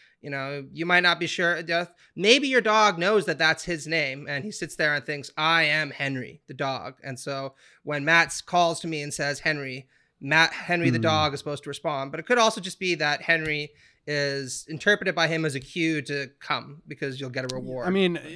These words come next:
Speaker 2: I, I, I don't love that example just because I, I worry 'cause I think animals do have, like, a kind of
Speaker 1: I think so.
Speaker 2: sentience and, uh,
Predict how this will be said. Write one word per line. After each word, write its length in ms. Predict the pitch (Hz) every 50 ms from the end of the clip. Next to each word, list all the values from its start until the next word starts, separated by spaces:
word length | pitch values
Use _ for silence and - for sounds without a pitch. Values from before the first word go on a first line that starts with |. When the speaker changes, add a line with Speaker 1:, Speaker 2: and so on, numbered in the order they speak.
| 185 -
Speaker 2:
I, 200 | - 180 185 202
I, 300 | - 170 170 160 160 170
I 40 | 170
don't 200 | 190 240 254 165
love 200 | 165 160 156 143
that 160 | 147 139 131
example 420 | 131 117 127 135 131 123 - 120
just 160 | 107 160 - -
because 260 | 135 117 139 131 123
I, 120 | 135 127
I 140 | 113 127 131
worry 380 | 127 113 123 139 143 139 131 113
'cause 160 | - 127 127
I 60 | 123
think 220 | - 156 143 - -
animals 500 | 120 131 139 139 123 120 113 110 101 -
do 260 | - 127 123 127 123
have, 520 | 120 127 113 110 110 104 98 98 - -
like, 260 | - 117 113 110 - 120
a 60 | 107
kind 300 | - 131 123 117 110 113
of 60 | 135
Speaker 1:
I 20 |
think 80 | 175 -
so. 80 | 143 123
Speaker 2:
sentience 460 | 113 - - 127 117 110 - - 156
and, 360 | 117 123 127 123 117 110 110
uh, 220 | 110 110 107 101